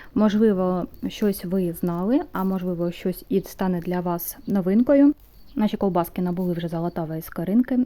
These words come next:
аромат стоїть дуже неймовірний. Вже скоріше хочеться скуштувати наші вироби. Пишіть в коментарях, як проводите вихідні ви, що смачненького готуєте, чим балуєте свою родину. Ну, а у нас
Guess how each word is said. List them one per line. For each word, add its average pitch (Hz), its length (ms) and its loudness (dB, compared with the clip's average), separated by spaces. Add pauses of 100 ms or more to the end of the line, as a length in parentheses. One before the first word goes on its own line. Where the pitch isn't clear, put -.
(240)
аромат 185 360 0
стоїть 170 520 -8
дуже 175 260 -6
неймовірний. 175 720 2 (300)
Вже 208 200 0
скоріше 196 400 -4
хочеться 185 420 -8
скуштувати 175 920 -4 (200)
наші 175 640 -4 (120)
вироби. 185 540 2 (120)
Пишіть 208 260 -2
в - 20 -18
коментарях, 196 600 0
як 185 260 -4
проводите 180 600 -4
вихідні 180 760 -2
ви, 202 200 2 (560)
що 196 220 -2
смачненького 180 880 -2
готуєте, 240 680 0
чим 190 280 -4
балуєте 175 540 -2
свою 180 520 -6
родину. 196 540 4 (500)
Ну, 240 360 4 (140)
а 220 40 2
у 208 40 6
нас 190 360 0